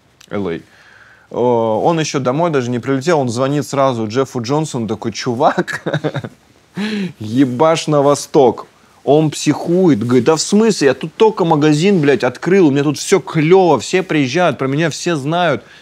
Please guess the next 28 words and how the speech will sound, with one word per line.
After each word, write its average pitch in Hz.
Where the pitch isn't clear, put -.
Он 127
такой: 127
"Ничего 131
не 139
знаю, 127
надо, 117
короче, 110
я 110
сказал 127
им, 110
что -
у 110
нас 110
есть 110
офис 110
на 101
Востоке, 120
надо, 104
блядь, 107
пока 113
они 110
не 107
проверили, 107
надо 147
его 123
там, 131
блядь, 127
открыть". 120